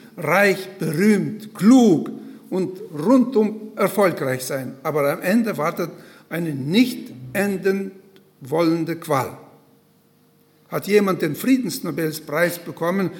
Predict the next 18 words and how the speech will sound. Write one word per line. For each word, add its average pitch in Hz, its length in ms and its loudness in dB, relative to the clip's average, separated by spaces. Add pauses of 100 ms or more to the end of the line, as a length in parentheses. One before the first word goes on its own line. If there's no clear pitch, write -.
(140)
für 175 320 0
irgendwelche 175 960 0
unheimlich 165 580 -2
wichtige 151 460 -4
und 156 240 -2
gute 160 320 -4
Sache? 127 400 -8 (380)
Oder 190 220 4
er 175 260 4
sitzt 180 340 -4
wegen 180 280 0
des 156 200 -6
Mordes 160 400 -4
im 147 140 -6
Gefängnis? 190 580 -4 (260)
Für 190 200 0
das 170 240 0
Ende 226 520 4